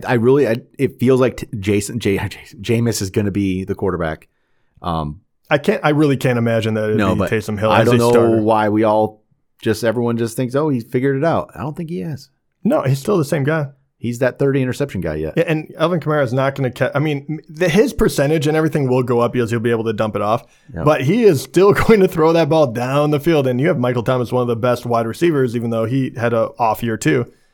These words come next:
Speaker 2: It's gonna be very interesting in the Saints offense this year, and, uh, for someone that you have to get as high as him, I'm gonna take a rain check and say, I, I wish him the best, but I'm gonna go with someone else that I think is more of a sure thing.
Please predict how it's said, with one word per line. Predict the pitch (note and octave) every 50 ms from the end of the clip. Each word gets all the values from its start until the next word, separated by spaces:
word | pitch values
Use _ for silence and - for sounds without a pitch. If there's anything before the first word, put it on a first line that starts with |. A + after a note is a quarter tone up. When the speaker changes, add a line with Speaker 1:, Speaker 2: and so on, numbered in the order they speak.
| _ _ _ _ _ _ _ _ _ _ _ _
Speaker 2:
It's | - D3 F3
gonna | G3+ F#3
be | E3+ C#3+
very | C3+ D#3+ E3 E3+ C#3+
interesting | D3 C3+ - C#3 B2+ - C#3 C3+ C3 B2
in | - C#3 B2+ B2 B2 A#2+
the | A#2+ A#2 A#2 A2+ A2+ A2
Saints | - - - B2 B2+ B2 - - -
offense | A#2 A2+ A2+ - B2 A2+ G#2+ -
this | - A#2+ A2+ -
year, | - B2 A#2+ A#2 A#2 - - _ _ _ _ _ _ _
and, | C3+ B2+ B2 B2 A#2+ A#2+ A2+ A#2 - -
uh, | C3 C3 B2+
for | - - D3 C#3 C3 B2+ B2+ B2
someone | A#2 - G#3 E3 E3 D#3
that | C#3 B2+
you | B2+ A#2+
have | B2 C3 -
to | C3
get | A#2+ B2 A#2
as | A2 -
high | - C3 B2+ A#2+
as | A2+ -
him, | B2 B2 B2+ B2+ C3 - _ _ _ _ _ -
I'm | C3 C3+ C3+
gonna | C3 B2+ A#2
take | - C3 A#2+ -
a | A#2+
rain | A2+ A#2 A#2 A#2 A2
check | - A#2 A2+ - A#2
and | A2 G2
say, | - A#2+ A#2
I, | A#2 A#2+ A#2 A#2 - -
I | B2+ A#2+
wish | A#2 C3+ D3 C#3 -
him | D3 C#3 C3
the | B2
best, | A#2 C3 D#3+ D#3+ D3 - -
but | D3 C3
I'm | C3 C3+
gonna | C3 B2+ B2
go | B2 B2 B2
with | B2 A#2+ A#2 - - -
someone | - - C#3 B2 B2 A#2+
else | A#2 A#2 - -
that | B2 A2
I | A2+ A2
think | - A2+ G2+ G#2+
is | A2 G2 G#2+
more | A2 A2 A2
of | G2+ G#2+
a |
sure | - - A2+ G#2+
thing. | - - G2+ A2 -